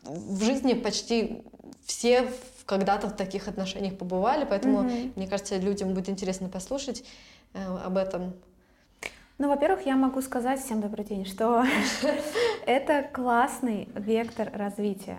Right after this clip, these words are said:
Speaker 2: такие отношения. То есть здесь очень важно с самого начала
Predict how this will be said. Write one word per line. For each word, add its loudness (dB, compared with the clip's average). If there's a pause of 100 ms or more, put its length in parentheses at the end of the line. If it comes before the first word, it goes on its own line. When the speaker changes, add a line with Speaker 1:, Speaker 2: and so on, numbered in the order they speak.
(140)
Speaker 2:
такие -6
отношения. -12 (500)
То -6
есть -6
здесь 2
очень -2
важно -2
с -12
самого 0
начала -4